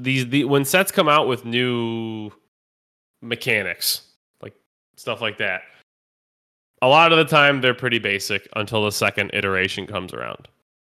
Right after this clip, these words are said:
Um, one of the few examples of that not being the case is Battle Styles. I thought Battle Styles and Fusion Strike were both very good. Um, but typically when we get these first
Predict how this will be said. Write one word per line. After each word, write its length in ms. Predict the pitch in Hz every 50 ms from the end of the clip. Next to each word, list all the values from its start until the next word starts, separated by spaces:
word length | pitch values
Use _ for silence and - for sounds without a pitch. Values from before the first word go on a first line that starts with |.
| _ _ _ -
Um, 160 | 92 92 95 101
one 160 | 120 135 143
of 60 | 131
the 80 | 131 127
few 300 | 127 - 143 139 143 143
examples 520 | 139 120 117 131 123 123 - 139 131 120
of 60 | 117
that 180 | 117 110 104 101
not 320 | 101 107 113 127 113 90
being 200 | 143 139 143 143
the 80 | 143 143
case 280 | 143 156 151 147 135
is 100 | 135 113
Battle 320 | 104 - 98 101 110 120 117
Styles. 380 | - - 123 120 127 131 131
I 80 | 123 113
thought 180 | 113 107 90 104
Battle 200 | 101 101 107 104
Styles 300 | - 113 107 107 107 104
and 120 | 101 98
Fusion 300 | - 101 95 95 104 101
Strike 280 | - - 107 104 - -
were 60 | 98
both 260 | - 92 90 92 -
very 240 | - 98 95 92 92
good. 380 | 92 - 87 87 90 98 113 120 - _ _ _ _ _ _ _ -
Um, 280 | - 101 98 98 98 98
but 280 | 104 101 95 95 - - _ _ _ _ _ _ _ _ _ _ _ _ _ _ _ -
typically 580 | - 170 175 - 180 175 156 165 175 170 170
when 140 | 165 156 147
we 100 | 143 139
get 160 | 135 139 139
these 300 | - 131 120 107 - -
first 680 | - - - - 143 143 147 139 - - - - -